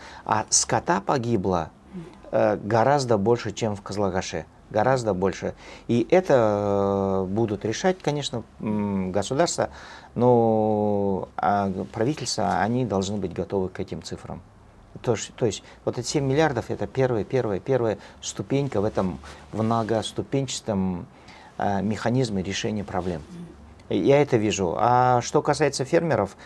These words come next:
э, что мы имели в том же Кызылагаше? Мы имели, э,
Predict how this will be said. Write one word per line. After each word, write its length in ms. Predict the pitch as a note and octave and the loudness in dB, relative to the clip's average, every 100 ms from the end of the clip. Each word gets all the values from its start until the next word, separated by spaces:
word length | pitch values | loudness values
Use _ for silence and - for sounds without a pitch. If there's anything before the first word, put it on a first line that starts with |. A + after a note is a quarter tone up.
| - - - - | -20 -20 -20 -6
э, 760 | - G2+ G2+ G2 G2 G2 F#2+ F#2 - - - | -2 0 2 0 0 0 -2 -6 -10 -20 -14
что 240 | - - F3+ | -6 2 4
мы 160 | E3 | 4
имели 480 | C#3+ C#3+ B2+ A2 F#2+ - | 4 4 6 4 2 -4
в 80 | - | 0
том 180 | C#3 B2+ | 0 2
же 80 | |
Кызылагаше? 640 | A2 A#2 A2+ G#2+ G2+ G2+ F2 - - - - | -2 0 0 0 0 -2 -4 -6 -20 -20 -8
Мы 260 | - D3+ C#3 | 0 2 4
имели, 520 | C3+ C3+ A#2 A2 G2 - | 4 4 6 4 2 -2
э, 380 | - A2+ G#2 G2 | -2 0 2 0